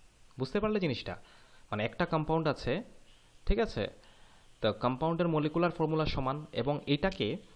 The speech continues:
আমি এ, বি, সি তিনটা ফর্মে লিখতে পারছি এবং প্রত্যেকটা ফর্মের ক্ষেত্রে কিন্তু প্রত্যেকটা ফর্মের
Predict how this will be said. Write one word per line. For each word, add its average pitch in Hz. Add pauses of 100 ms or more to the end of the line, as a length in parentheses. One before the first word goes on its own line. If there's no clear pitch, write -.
(160)
আমি 127
এ, 151
বি, 135
সি 104 (140)
তিনটা 170
ফর্মে 143
লিখতে -
পারছি - (500)
এবং 113
প্রত্যেকটা -
ফর্মের 156
ক্ষেত্রে 156
কিন্তু 151 (160)
প্রত্যেকটা -
ফর্মের 160